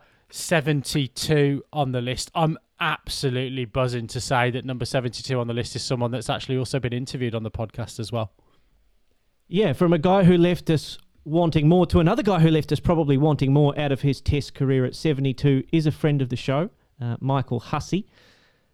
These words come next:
Speaker 2: Seventy-nine tests for Michael Hussey, six thousand two hundred and thirty-five runs in his test career at an average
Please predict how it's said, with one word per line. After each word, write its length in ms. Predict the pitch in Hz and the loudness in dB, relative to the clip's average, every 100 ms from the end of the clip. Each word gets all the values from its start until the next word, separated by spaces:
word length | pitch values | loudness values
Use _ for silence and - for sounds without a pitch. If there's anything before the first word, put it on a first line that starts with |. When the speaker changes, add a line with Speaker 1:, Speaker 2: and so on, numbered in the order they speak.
| _ - | _ -12
Speaker 2:
Seventy-nine 800 | - 196 208 190 165 160 156 | -2 0 2 2 2 2 0
tests 440 | 147 165 170 - - | 0 -2 -2 -10 -8
for 140 | - | -2
Michael 300 | 147 139 139 | 0 0 -2
Hussey, 320 | 127 135 - | -4 -2 -4
six 340 | 123 - 175 - | -8 -6 -8 -2
thousand 380 | 151 143 139 - | 0 0 -2 0
two 160 | 147 | 0
hundred 240 | 131 127 123 | 2 0 -2
and 100 | - | -2
thirty-five 720 | 147 135 123 - 127 123 120 | 0 0 0 -4 -2 -2 0
runs 240 | 123 120 | -2 -2
in 80 | 120 | -2
his 220 | 127 127 | -2 -2
test 260 | - 120 - | -4 -6 -4
career 300 | 123 117 117 | -2 -2 -2
at 80 | 120 | -2
an 100 | 120 | -2
average 360 | 117 123 - | 0 -2 -4